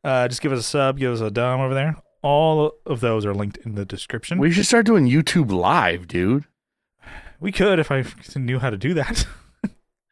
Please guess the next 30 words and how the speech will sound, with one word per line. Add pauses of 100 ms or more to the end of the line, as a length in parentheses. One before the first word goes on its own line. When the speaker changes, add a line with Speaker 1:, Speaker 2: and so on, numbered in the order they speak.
Speaker 2:
Yeah. (1000)
Speaker 1:
That
would
be
kinda
cool.
Do
a
live
and
see
if
anybody. (400)
What
I
wanna
do
is,
like,
oh,
we
should
do
more, (500)
like,
listener
or
people's (480)
questions
and